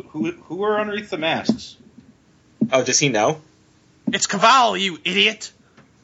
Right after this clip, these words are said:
Speaker 2: Oh. It's Caval, you idiot! God. So, yeah, Ultima Lucha next week should be awesome. Looking forward to it.
Speaker 1: Next two weeks.
Speaker 2: Two weeks, except for Vampiro. But different story.
Speaker 1: Vampiro! Maybe he'll just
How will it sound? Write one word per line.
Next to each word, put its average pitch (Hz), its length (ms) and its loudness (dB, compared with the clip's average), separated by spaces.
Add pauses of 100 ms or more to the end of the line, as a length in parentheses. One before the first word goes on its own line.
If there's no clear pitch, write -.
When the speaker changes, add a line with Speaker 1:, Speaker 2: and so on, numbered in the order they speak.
Speaker 2:
Oh. 92 240 0 (600)
It's - 120 -20
Caval, - 480 0
you 392 100 -10
idiot! - 420 -10 (920)
God. 92 380 0 (540)
So, 139 180 2
yeah, 135 260 4
Ultima 165 300 0
Lucha 190 340 2
next 160 300 0
week 254 200 2
should 160 220 2
be 127 120 2
awesome. 170 440 2 (560)
Looking 135 260 -2
forward 147 380 4
to 143 200 4
it. 143 140 0 (400)
Speaker 1:
Next 123 200 -6
two 220 100 2
weeks. - 200 0
Speaker 2:
Two 147 200 0
weeks, 143 460 -4
except 127 280 0
for 139 140 -2
Vampiro. 110 480 0 (640)
But 107 240 0 (380)
different 113 240 -4
story. 92 340 -2 (760)
Speaker 1:
Vampiro! 226 920 0 (240)
Maybe 185 240 -6
he'll 311 140 0
just 226 300 -4